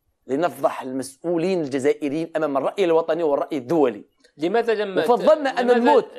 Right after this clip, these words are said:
Speaker 2: لماذا لم ما ت-، ما اتجهتوش لهذه الخطوة بعد أن استنفذتم الطرق القانونية والطعون أمام المجلس
Speaker 1: لا،
Speaker 2: الدستوري
Speaker 1: أ-،
Speaker 2: حتى نكون
Speaker 1: أنا
Speaker 2: نحن
Speaker 1: قلت
Speaker 2: على
Speaker 1: لك،
Speaker 2: بينة؟
Speaker 1: أنا قلت
Speaker 2: أما
Speaker 1: لك،
Speaker 2: أنه لما ظهرت النتائج وما عجبتكمش فجأة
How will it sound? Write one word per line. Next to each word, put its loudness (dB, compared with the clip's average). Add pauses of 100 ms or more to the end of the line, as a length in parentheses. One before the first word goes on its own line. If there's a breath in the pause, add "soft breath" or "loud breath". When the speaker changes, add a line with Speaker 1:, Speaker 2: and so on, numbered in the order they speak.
(160)
Speaker 2:
لماذا 0
لم -2
ما -2
ت-، -10
ما -6
اتجهتوش -2
لهذه -2
الخطوة 0 (280 loud breath)
بعد 0
أن -4
استنفذتم -6
الطرق -4
القانونية -2
والطعون -2
أمام -2
المجلس -6
Speaker 1:
لا، -14
Speaker 2:
الدستوري 2
Speaker 1:
أ-، -8 (140)
Speaker 2:
حتى 0
نكون 0
Speaker 1:
أنا 2
Speaker 2:
نحن 2
Speaker 1:
قلت 2
Speaker 2:
على 2
Speaker 1:
لك، 6
Speaker 2:
بينة؟ 0
Speaker 1:
أنا 0
قلت -2
Speaker 2:
أما 0
Speaker 1:
لك، 0
Speaker 2:
أنه 4
لما 2
ظهرت 2
النتائج 0
وما 0
عجبتكمش -4
فجأة 2